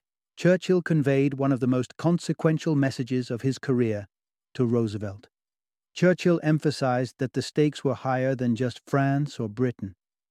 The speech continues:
He cautioned that the possibility of a Nazi-dominated United States of Europe was now very real. He pleaded with Roosevelt for destroyer ships, describing it as a matter of life or death.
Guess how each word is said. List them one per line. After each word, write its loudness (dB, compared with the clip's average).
He 0
cautioned 0
that -4
the -4
possibility 0
of -2
a 0
Nazi-dominated 0
United 2
States -4
of -4
Europe -2
was -4
now 2
very 0
real. -2
He 2
pleaded 2
with 0
Roosevelt 0
for -6
destroyer -4
ships, -6
describing 2
it 0
as -2
a 2
matter 2
of -2
life 0
or -2
death. -4